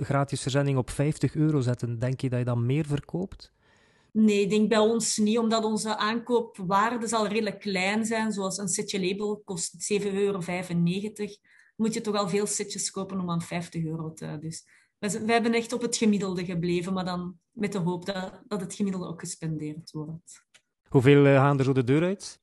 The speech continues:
Speaker 2: Van bestellingen hebben wij, eh, ik denk, honderdvijftig bestellingen per dag. Het zijn ongeveer twaalfhonderd, eh, productjes per dag dat wij maken. We hebben nu een automatische inpakmachine, dus dat gaat bijna tien keer sneller dan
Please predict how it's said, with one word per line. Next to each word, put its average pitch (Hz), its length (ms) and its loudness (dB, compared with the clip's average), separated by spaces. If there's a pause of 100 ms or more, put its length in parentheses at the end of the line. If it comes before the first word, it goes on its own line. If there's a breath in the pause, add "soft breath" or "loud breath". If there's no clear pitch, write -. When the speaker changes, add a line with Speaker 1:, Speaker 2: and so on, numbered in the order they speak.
Speaker 2:
Van 247 340 2
bestellingen 294 840 0
hebben 285 200 4
wij, 262 340 0
eh, 254 220 0 (340)
ik 196 180 -8
denk, 220 160 0
honderdvijftig 226 720 0
bestellingen 196 500 -2
per 180 320 -2
dag. 156 260 -4
Het - 800 -20
zijn 240 140 0
ongeveer 226 440 2
twaalfhonderd, 214 720 0
eh, 196 300 -4 (120)
productjes 175 640 -2
per 165 240 -4
dag 156 220 -6
dat 160 160 -6
wij 151 160 -6
maken. 151 500 -8
We - 420 -12
hebben 226 180 4
nu 233 60 4
een 233 80 -6
automatische 208 720 -2
inpakmachine, 233 920 0
dus 190 200 -4
dat 190 200 -4
gaat 170 440 -2
bijna 175 280 0
tien 190 220 -2
keer 180 220 -4
sneller 170 460 -2
dan 170 140 0